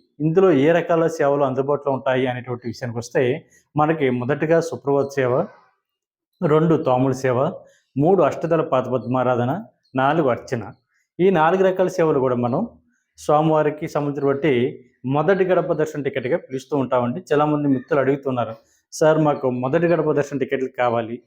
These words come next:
ఏ విధంగా బుక్ చేసుకోవాలని?" మొదటి గడప దర్శన టికెట్లు అంటే నేను చెప్పినటువంటి ఈ నాలుగు రకాల సేవలు ఏ అయితే ఉన్నాయో ఈ నాలుగు రకాల సేవలు కూడా మొదటి గడప దర్శన టికెట్లు అని పిలుస్తుంటారండి. ఇంచుమించు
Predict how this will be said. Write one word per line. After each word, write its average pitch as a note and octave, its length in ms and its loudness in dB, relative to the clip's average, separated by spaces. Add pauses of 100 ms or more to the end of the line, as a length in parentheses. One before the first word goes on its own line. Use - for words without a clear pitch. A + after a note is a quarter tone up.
ఏ D3+ 60 2
విధంగా D3+ 340 2
బుక్ A#2 240 -6
చేసుకోవాలని?" G#2+ 540 -8 (480)
మొదటి D3+ 260 4
గడప F3+ 260 2
దర్శన E3 260 0
టికెట్లు C3+ 320 -4
అంటే C3 300 0
నేను C3+ 180 2
చెప్పినటువంటి D3+ 560 0
ఈ C3+ 60 4
నాలుగు B2 360 2
రకాల D#3+ 260 2
సేవలు C3+ 320 0
ఏ B2 100 2
అయితే B2 240 0
ఉన్నాయో B2 300 0 (440)
ఈ E3+ 100 6
నాలుగు D#3 360 4
రకాల D#3+ 260 2
సేవలు C#3 340 0
కూడా B2+ 180 0
మొదటి C3+ 300 -4
గడప C#3 220 -2
దర్శన B2 260 -6
టికెట్లు C3 300 -8
అని C3 100 -2
పిలుస్తుంటారండి. B2+ 920 -2 (560)
ఇంచుమించు F3+ 920 4